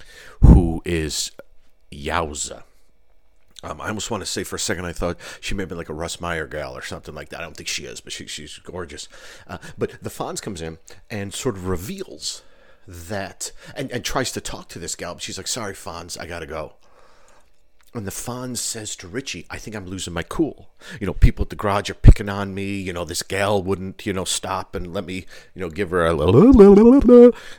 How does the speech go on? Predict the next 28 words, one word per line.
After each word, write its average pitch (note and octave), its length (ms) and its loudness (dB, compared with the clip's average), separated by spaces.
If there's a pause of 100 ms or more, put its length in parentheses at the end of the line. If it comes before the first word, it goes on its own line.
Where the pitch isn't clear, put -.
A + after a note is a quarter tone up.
(120)
And A2 480 -6 (920)
he, G#2 320 -12
he G#2 180 -16
thinks - 260 -12
he's F#2+ 140 -10
losing F#2 280 -12
his F2+ 120 -12
cool, E2+ 460 -14
and F2 140 -18
he's D#2 200 -18
very E2+ 460 -8
worried F#3 380 -4
about - 320 -10
it. - 260 -10 (560)
That A2 360 -2
evening, A#2+ 640 -4
they G#2 120 2
are G2+ 100 2
watching, G2 640 -4
uh, G2+ 140 -4
the, G2+ 140 -4
the - 160 -8
Cunninghams A2+ 420 -2
are G2 40 -6
watching G2 280 -8
a - 20 -8
show G#2 240 -4
called F#2 460 -2